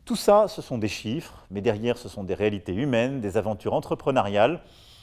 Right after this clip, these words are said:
et c'est le fruit de notre travail collectif ces dernières années. C'est pour ça que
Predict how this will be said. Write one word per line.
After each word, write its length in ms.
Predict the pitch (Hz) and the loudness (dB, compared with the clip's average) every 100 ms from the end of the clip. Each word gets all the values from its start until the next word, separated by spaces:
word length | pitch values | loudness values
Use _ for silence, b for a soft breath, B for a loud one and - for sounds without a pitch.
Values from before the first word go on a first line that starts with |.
| b | b
et 80 | 151 | -2
c'est 160 | - 165 | 2 0
le 80 | |
fruit 400 | 143 - 190 233 - b b b | 0 -4 -2 -2 -8 b b b
de 140 | 107 | 2
notre 420 | 123 165 269 - 147 | 4 8 6 6 -6
travail 440 | - 127 127 127 | -2 0 2 0
collectif 500 | 120 101 98 - 101 | -2 -2 -2 -8 -12
ces 140 | - | -8
dernières 420 | 92 92 90 80 78 | -4 -4 -4 -8 -10
années. 200 | 69 _ _ _ _ _ _ _ _ _ _ _ | -16 _ _ _ _ _ _ _ _ _ _ _
C'est 140 | - 123 | -10 -10
pour 140 | 113 | -8
ça 200 | - 170 | -2 -2
que 280 | 175 - 92 | 0 -2 -2